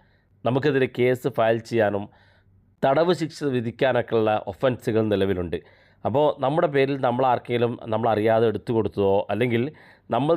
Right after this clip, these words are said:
തന്നെ അറിയാതെ നമ്മുടെ ആധാർ കാർഡ് ഉപയോഗിച്ച് ആരെങ്കിലും ഫേക്ക് ആയിട്ട് ഉണ്ടാക്കിയെടുത്തതോ നമ്മൾ തന്നെ നേരത്തെ എപ്പോഴോ എടുത്തു വച്ചതോ ആയിട്ടുള്ള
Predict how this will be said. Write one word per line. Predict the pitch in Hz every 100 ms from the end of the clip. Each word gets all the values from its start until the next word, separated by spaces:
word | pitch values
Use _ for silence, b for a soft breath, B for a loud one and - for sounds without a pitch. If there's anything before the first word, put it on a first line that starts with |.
| 160
തന്നെ | 147 139
അറിയാതെ | 120 127 117
നമ്മുടെ | 117 120
ആധാർ | 113 127 131 127
കാർഡ് | 131 113
ഉപയോഗിച്ച് | 110 107 110 101
ആരെങ്കിലും | 117 113 110 113 -
ഫേക്ക് | 139 147 151 151
ആയിട്ട് | 117 110 113
ഉണ്ടാക്കിയെടുത്തതോ | 104 104 104 110 95 95 95 98 b b b - 110
നമ്മൾ | 135 170 160
തന്നെ | 143 135
നേരത്തെ | 120 120 127 156 143
എപ്പോഴോ | 135 127 123 117
എടുത്തു | 107 - 143
വച്ചതോ | 117 - 110 98
ആയിട്ടുള്ള | 92 101 92